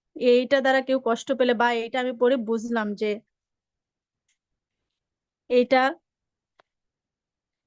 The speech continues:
আমি পরে বুঝলাম যে এটার দ্বারা মানে কেউ কষ্ট পেল, তখন কি হবে? এটার মাধ্যমে আমি সব সময় শোকাহত থাকবো যে আমি কেন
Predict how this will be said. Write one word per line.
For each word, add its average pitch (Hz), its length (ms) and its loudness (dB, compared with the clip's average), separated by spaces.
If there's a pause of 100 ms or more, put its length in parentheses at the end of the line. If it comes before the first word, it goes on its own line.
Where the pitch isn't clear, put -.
(640)
আমি 254 200 0
পরে 302 220 4
বুঝলাম 247 400 0
যে 214 100 -2
এটার 233 260 -2
দ্বারা 254 220 0 (340)
মানে 220 200 -6 (100)
কেউ 240 280 2
কষ্ট 226 280 -2 (100)
পেল, 208 180 -6 (640)
তখন 247 300 2
কি 285 120 2
হবে? 285 260 2 (160)
এটার 247 280 2
মাধ্যমে 247 360 0
আমি 240 140 -4
সব 247 300 -4
সময় 269 360 -2 (260)
শোকাহত 240 500 -2
থাকবো 220 300 -4
যে 214 120 -6
আমি 220 200 -4
কেন 226 180 -2